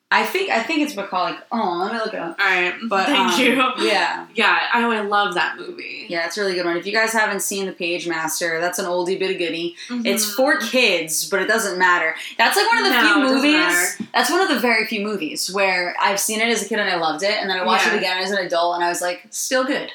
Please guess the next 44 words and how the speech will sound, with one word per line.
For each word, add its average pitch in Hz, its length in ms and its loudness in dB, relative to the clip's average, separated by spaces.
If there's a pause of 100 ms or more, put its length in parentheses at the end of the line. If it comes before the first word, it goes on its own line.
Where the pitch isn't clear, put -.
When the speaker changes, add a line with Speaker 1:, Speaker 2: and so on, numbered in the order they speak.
Speaker 2:
Yeah, 285 640 2
Speaker 1:
You 226 60 -2
know? 240 60 0
Speaker 2:
yeah. 214 280 4
Speaker 1:
Yeah. 156 220 -2 (260)
Speaker 2:
Like, 247 160 4
Speaker 1:
And 240 80 6
not 262 160 4
just 330 160 0
Speaker 2:
still 294 280 4
Speaker 1:
good, 240 80 0
like, 214 380 0
Speaker 2:
nostalgia. 247 580 4 (100)
Speaker 1:
nostalgia. 208 220 2
Speaker 2:
Yeah. 208 380 6
Speaker 1:
Yeah. 214 60 2
Speaker 2:
No, 214 60 -2
like, 214 120 -6
an 226 100 0
actual 220 480 0
good 190 680 -2 (200)
Speaker 1:
Yeah. 175 420 -2
Speaker 2:
plot, 214 500 4 (260)
you 214 160 -4
know. 180 580 0
Speaker 1:
Yeah. 180 220 0
Speaker 2:
I 208 180 0
really 185 220 -2
like, 170 200 -6
and 202 100 -6
the 214 60 2
whole 247 180 -2
paint 226 400 -6
melting. 233 440 0
Speaker 1:
It 202 80 4
is 196 160 2
Macaulay 170 340 0
Culkin. 156 220 -2
Speaker 2:
It 240 80 4
is. 214 340 2
Okay. 202 480 2
Speaker 1:
Yeah. 165 280 -2 (200)
Speaker 2:
All 180 100 0
right. 170 280 2